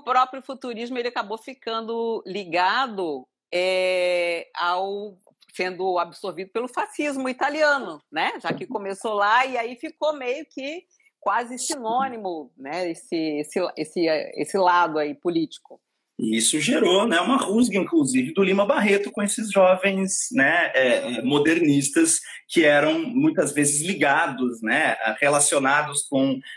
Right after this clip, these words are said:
Speaker 2: é, é, as inovações futuristas. Claro que eles, é, é, de fato, né, se inspiravam bastante nessa ideia destruidora, destruir o passado e tal. Mas,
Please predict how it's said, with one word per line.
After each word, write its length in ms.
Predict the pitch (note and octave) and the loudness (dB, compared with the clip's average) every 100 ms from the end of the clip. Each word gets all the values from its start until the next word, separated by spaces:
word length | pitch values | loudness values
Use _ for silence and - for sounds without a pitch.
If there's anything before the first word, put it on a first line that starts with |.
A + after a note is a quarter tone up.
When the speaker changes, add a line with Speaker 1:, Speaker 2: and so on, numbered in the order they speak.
| - | -4
Speaker 2:
é, 60 | A#2+ | 0
é, 540 | A#2+ B2 A#2 A2+ A2 A#2 | 0 0 -2 0 -2 -2
as 160 | A2+ | -4
inovações 500 | C3+ C3 B2+ - C3 | -2 0 0 0 -2
futuristas. 560 | - B2 B2+ B2 B2 A#2+ | -4 -2 0 0 0 -2
Claro 300 | - - - | 2 2 2
que 120 | G#3 | 4
eles, 360 | F#3+ E3 - - - - - | 4 4 2 -2 -8 -16 0
é, 580 | C#3+ C3 B2+ A#2+ C3 B2 | 4 6 4 4 0 0
é, 40 | |
de 100 | A#2 | -2
fato, 460 | - - G3 G#3 C#3 | -2 2 2 0 -2
né, 140 | C#3+ | 0
se 160 | D3+ F#3 | 0 0
inspiravam 580 | F3+ - D#3 D3+ D3+ C3+ | 0 2 4 4 2 2
bastante 500 | B2+ - D#3 D#3+ D#3+ | 0 2 0 0 0
nessa 220 | D3+ D#3+ | 0 0
ideia 240 | C#3+ C#3+ | 2 2
destruidora, 800 | D3 D3+ - D#3 D#3+ C#3+ B2+ A2+ | 2 0 2 0 2 4 4 2
destruir 400 | C3 C3+ D3+ D3+ | 0 0 2 0
o 80 | D3+ | 2
passado 580 | D3 - B2 C#3 B2 A#2+ | 0 2 2 2 0 -2
e 80 | |
tal. 260 | A#2 A#2+ - - - - | 0 0 0 -8 -20 -2
Mas, 440 | F#3+ G3+ - - | 4 4 4 0